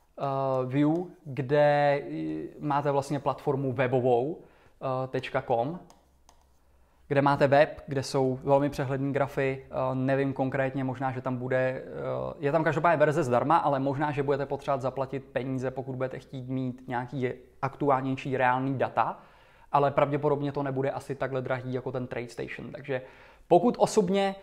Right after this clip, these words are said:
osobně bych byl v situaci, kdy opravdu řeším každou stovku dolarů a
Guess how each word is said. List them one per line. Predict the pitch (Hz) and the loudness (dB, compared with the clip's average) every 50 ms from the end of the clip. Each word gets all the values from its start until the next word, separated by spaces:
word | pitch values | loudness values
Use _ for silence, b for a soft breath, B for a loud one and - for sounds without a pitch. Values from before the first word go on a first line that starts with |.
| B B | B B
osobně | B 170 165 - 196 170 165 185 180 | B 0 2 4 2 2 2 2 0
bych | 151 147 180 175 175 | 4 6 6 4 4
byl | 139 120 165 175 185 180 | 2 0 2 2 2 2
v | - | 0
situaci, | - 180 170 170 175 165 160 - 175 | -2 -2 0 2 2 0 0 0 -2
kdy | 156 156 165 | -2 0 0
opravdu | 160 156 160 160 156 151 165 160 147 B B B B B B B B B _ - | 0 2 2 2 2 4 2 2 2 B B B B B B B B B _ -4
řeším | 131 127 180 180 - 202 196 180 | 2 4 4 6 6 4 4 4
každou | 190 - 180 165 147 143 190 180 180 | 4 4 4 4 6 6 6 6 6
stovku | - - 190 180 - - - 180 | 6 4 2 2 2 4 4 6
dolarů | 160 165 160 156 151 147 143 135 127 127 135 - - - - | 6 6 6 6 6 4 4 2 0 -2 -2 -4 -4 2 6
a | 143 147 143 143 139 139 - - | 8 8 8 8 8 4 2 -6